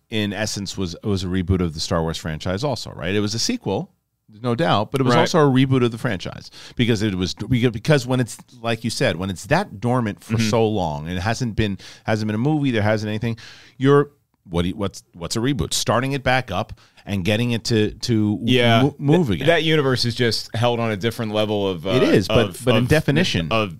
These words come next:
Speaker 2: of being sacred.
Speaker 1: Yeah.
Speaker 2: And The Force Awakens isn't a reboot simply because it leaned so much
Speaker 1: Into
Speaker 2: on
Speaker 1: the originals?
Speaker 2: the, yeah, so, like, the
Speaker 1: Yeah.
Speaker 2: connective tissue is so strong there. Now, if you just had, uh, Rey, Finn, and Poe running around and they heard this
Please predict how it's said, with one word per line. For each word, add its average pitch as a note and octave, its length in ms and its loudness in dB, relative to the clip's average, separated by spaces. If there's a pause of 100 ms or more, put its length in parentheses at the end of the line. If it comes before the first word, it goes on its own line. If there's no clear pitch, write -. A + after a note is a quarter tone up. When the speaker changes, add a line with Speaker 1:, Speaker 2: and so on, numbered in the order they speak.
Speaker 2:
of A2+ 160 0
being A2 180 0
sacred. A#2 720 -2
Speaker 1:
Yeah. A2 140 0
Speaker 2:
And C#3+ 600 -2
The B2 240 -2
Force F3 260 0
Awakens C3 440 2
isn't A#2 180 -2
a A2 40 -2
reboot G#2+ 360 -2
simply A#2 240 -2
because G#2+ 320 -2
it G#2 160 -4
leaned A2+ 460 -2
so - 560 0
much A2+ 320 0
Speaker 1:
Into - 120 -6
Speaker 2:
on A2+ 300 2
Speaker 1:
the F2 80 -2
originals? G2 460 -6
Speaker 2:
the, B2 180 -2
yeah, D3+ 160 4
so, D3+ 240 2
like, C#3 160 0
the C3+ 80 0
Speaker 1:
Yeah. A#2+ 60 -4
Speaker 2:
connective G#2+ 340 0
tissue C3+ 320 0
is A2 100 -2
so A#2+ 200 2
strong A2+ 360 0
there. C3+ 220 0 (160)
Now, D3+ 220 2
if C3 100 -4
you F#3 100 -2
just F3+ 160 0
had, D3 360 2
uh, A#2+ 280 2
Rey, C3 220 4
Finn, C3 200 -2
and A2 120 -4
Poe C3 180 2
running A2+ 300 0
around G#2+ 400 -2
and A2 180 -2
they A2 120 2
heard C3 420 0
this A2+ 240 -4